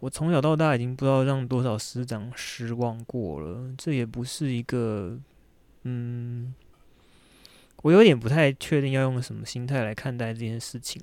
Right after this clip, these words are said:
啦，因为对我来说，持续努力下去是一件，不要说不可能啦，至少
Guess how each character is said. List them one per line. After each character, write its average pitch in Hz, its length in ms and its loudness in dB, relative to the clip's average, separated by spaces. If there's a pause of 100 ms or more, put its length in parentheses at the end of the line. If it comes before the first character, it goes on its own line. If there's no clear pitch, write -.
啦， 87 140 -14
因 156 100 0
为 170 180 4 (260)
对 196 120 6
我 127 140 6
来 113 100 0
说， 147 160 0
持 - 180 -6
续 156 160 0
努 117 160 -4
力 139 120 -2
下 135 240 0
去 135 500 -2
是 - 220 -2
一 139 40 -2
件， 139 360 -2 (800)
不 151 80 0
要 170 100 4
说 180 100 4
不 175 120 -2
可 117 180 -6
能 95 160 -10
啦， 98 140 -10
至 156 120 -4
少 127 300 0